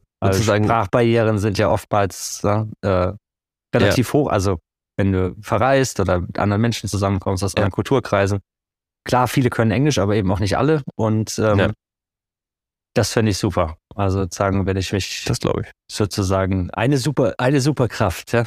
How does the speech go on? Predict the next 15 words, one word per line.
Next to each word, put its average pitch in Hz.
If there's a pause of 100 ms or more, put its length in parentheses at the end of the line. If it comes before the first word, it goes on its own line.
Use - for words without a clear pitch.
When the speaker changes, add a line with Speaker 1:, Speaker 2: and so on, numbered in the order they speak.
Speaker 1:
eine 117
Speaker 2:
Ja. 120
Speaker 1:
Superpower, 107 (220)
das -
wäre, 107 (460)
Speaker 2:
Ja. 104
Speaker 1:
äh, -
alle 101
Sprachen 95
zu -
können. 85 (340)
Speaker 2:
Das 120
find 151
ich -
cool. 82